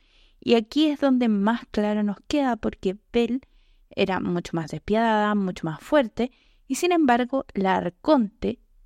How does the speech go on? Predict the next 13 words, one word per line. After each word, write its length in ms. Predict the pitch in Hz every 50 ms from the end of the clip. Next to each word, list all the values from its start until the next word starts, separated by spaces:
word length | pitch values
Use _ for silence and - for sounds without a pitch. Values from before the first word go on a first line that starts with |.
| - _ _ _
de 280 | 170 160 151 - 151 151
la 80 | - 151
eternidad 600 | - - 175 - - 240 277 302 302 311 330 - _ _ _ _ _ _ _ _
es 200 | - 190 - - -
Val, 320 | 170 - 151 147 - - _ _ _ _ _ _ _
quien 200 | - 185 170 160
recibe 460 | - - 175 165 - - 254 240 220
la 120 | 196 190 190
gnosis, 500 | 202 226 233 - - 220 208 - - - _ _ _ _ _ _ _
quien 180 | - 208 190
recibe 360 | - - 180 170 - 262 247 220
los 140 | 202 190
poderes 600 | - - 190 190 202 214 208 208 214 208 - -